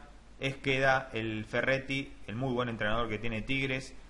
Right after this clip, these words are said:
pero Tigres tiene la particularidad de jugar de una forma de visitante y otra de local. Le tocaron dos de visitante, después le van a tocar <laughs> dos de local. Cuando vayan a jugar allá, te quiero ver, ¿eh? Eh,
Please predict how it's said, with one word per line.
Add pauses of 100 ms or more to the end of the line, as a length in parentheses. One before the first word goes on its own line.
(160)
pero
Tigres
tiene
la
particularidad
de
jugar
de
una
forma
de
visitante
y
otra
de
local.
Le
tocaron
dos
de
visitante, (280)
después
le
van
a
tocar
<laughs>
dos
de
local. (280)
Cuando
vayan
a
jugar
allá,
te
quiero
ver,
¿eh? (580)
Eh,